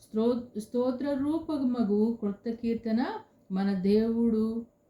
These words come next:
నా నోట నుంచెను." కనుక కీర్తనాకారుడు దేవుని స్తుతిస్తూ ఉంటున్నాడు. ప్రియమైన దేవుని బిడ్డలారా, ఈ దినాన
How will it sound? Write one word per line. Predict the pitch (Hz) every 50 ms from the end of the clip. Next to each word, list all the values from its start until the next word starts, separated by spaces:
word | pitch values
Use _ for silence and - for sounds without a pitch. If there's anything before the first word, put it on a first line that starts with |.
| _ 180
నా | 175 190 202 214 233 233 226
నోట | 214 214 214 208 208
నుంచెను." | 202 196 190 190 190 - - - 185 180 180 180 175 170 165 - -
కనుక | 190 190 190 190 - 196 190 185 190 185 - - - - - -
కీర్తనాకారుడు | 190 185 180 - 190 190 190 185 185 - 180 175 175 175 165 170
దేవుని | 170 165 170 170 170 175 175 180
స్తుతిస్తూ | - - - 170 - 175 185 180 - - 170 160
ఉంటున్నాడు. | 165 165 - - 165 170 185
ప్రియమైన | - - 226 220 220 214 214 208
దేవుని | 202 214 214 214 208
బిడ్డలారా, | 196 214 202 202 214 214 214 214 220 233 240 - - - - - - - 208
ఈ | 208 233
దినాన | 220 262 269 269 269 254 233 214 208 190 185 190